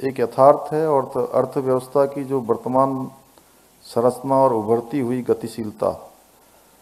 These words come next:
हमें यह भरोसा दे रही है कि आने वाले समय में हमारी अर्थव्यवस्था में और, अ, तेज़ी आएगी और गति आएगी और हम सब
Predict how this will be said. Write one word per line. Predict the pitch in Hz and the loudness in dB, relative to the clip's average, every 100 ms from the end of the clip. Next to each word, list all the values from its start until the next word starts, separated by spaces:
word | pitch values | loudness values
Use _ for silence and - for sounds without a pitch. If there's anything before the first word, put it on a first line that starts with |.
| _ - | _ -4
हमें | 143 170 | 2 4
यह | |
भरोसा | 160 117 123 165 | 6 4 4 4
दे | 165 147 | 4 4
रही | 135 120 | 2 2
है | 117 - - _ _ _ _ _ _ | 0 -2 -16 _ _ _ _ _ _
कि | 131 | -2
आने | 131 139 | 0 2
वाले | 143 143 | 2 4
समय | 143 143 139 143 | 0 -2 -4 -4
में | 147 | -2
हमारी | 135 117 123 | -2 0 2
अर्थव्यवस्था | 131 120 - 131 127 127 139 143 | 2 0 -2 -2 -2 -2 -4 -2
में | 151 | -4
और, | 147 127 123 117 - _ - _ _ _ - | 2 2 2 -2 -20 _ -20 _ _ _ -10
अ, | - 107 | -4 -4
तेज़ी | - - 123 127 143 | -4 -6 -6 -2 0
आएगी | 127 131 131 143 | 0 -2 -8 -6
और | 110 117 | -2 -2
गति | 113 113 131 127 | 0 -2 0 2
आएगी | 123 123 135 - - _ _ - | 2 0 -8 -16 -20 _ _ -8
और | 117 | -4
हम | 117 127 | -2 -2
सब | 135 143 - | 0 -2 -2